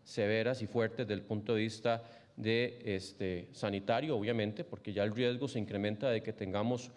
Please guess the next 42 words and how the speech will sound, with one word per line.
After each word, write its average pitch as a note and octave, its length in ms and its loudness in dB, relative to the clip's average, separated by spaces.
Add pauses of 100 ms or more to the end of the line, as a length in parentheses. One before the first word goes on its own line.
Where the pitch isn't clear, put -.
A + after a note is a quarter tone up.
(300)
una C3 280 2
cantidad G2+ 440 2
de - 120 -2
casos A#2+ 560 0 (240)
graves B2+ 640 0 (460)
y G#2 180 0
eventualmente A2+ 680 2
ya A#2 80 2
una, A#2+ 280 0
una A2 380 2 (140)
cantidad G#2 480 2
de A#2 120 0
personas A#2 540 0
que A#2 80 -8
pueden A#2 480 2 (340)
estar G#2+ 300 0
falleciendo A#2 580 2
en A#2 60 2
diferentes G2+ 480 0
partes, B2 560 -2 (600)
y C3 460 0
además G2+ 480 2
del A2+ 480 0
asunto G#2 380 -2
económico, G#2+ 440 0
que A#2 80 -6
también, G2 360 -2
pues, G#2 120 -6
obviamente G#2 440 0
en G2+ 60 0
una G#2 120 2
alerta G#2 300 0
roja G#2+ 280 0
se G2+ 140 -2
ve G2 140 2
mucho G#2 280 -2
más G2 340 0
afectado. G2 420 -2
Así G2+ 160 -4
que C3 100 -2
más B2+ 140 2
bien C3 200 0